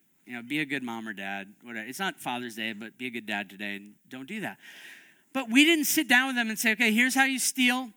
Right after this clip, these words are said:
Here's how you lie. Here's how you sneak punches the places you shouldn't punch people. Here's how you," like, we didn't do that with them. But what do they do? They do all those things. We passed on the bad seed.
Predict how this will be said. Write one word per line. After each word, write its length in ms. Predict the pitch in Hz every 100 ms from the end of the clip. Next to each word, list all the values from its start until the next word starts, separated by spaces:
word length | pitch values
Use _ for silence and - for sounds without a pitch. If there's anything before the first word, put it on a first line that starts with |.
| - - -
Here's 200 | 269 262
how 80 | 285
you 180 | 277
lie. 420 | 254 233 226 226 214 -
Here's 240 | - 285 277
how 80 | 294
you 180 | 262
sneak 600 | - - 269 285 - 202
punches 480 | - 262 254 269 240
the 60 | 226
places 340 | - 262 208
you 80 | 240
shouldn't 300 | - 262 214
punch 320 | 233 247 -
people. 440 | 233 220 233 220 - - -
Here's 240 | 294 277
how 220 | 269 269
you," 300 | 269 240 233 - - - _ _ _ -
like, 180 | 233 185
we 120 | 254
didn't 200 | 311 277
do 200 | 214 339
that 200 | 330 240
with 120 | 190
them. 260 | 139 107 - _ _ _ _
But 120 | 247
what 100 | 294
do 60 | 320
they 140 | 277
do? 400 | 214 330 320 120 - _ _
They 100 | 208
do 240 | 175 302 349
all 140 | 247
those 220 | 208 170
things. 640 | - 127 101 - - - - _ _ _ _ _ _ _ _ _ _ - _
We 180 | 185 302
passed 500 | - - 294 - -
on 200 | 311 330
the 80 | 247
bad 360 | 240 247 254
seed. 600 | 185 - 320 311 135 -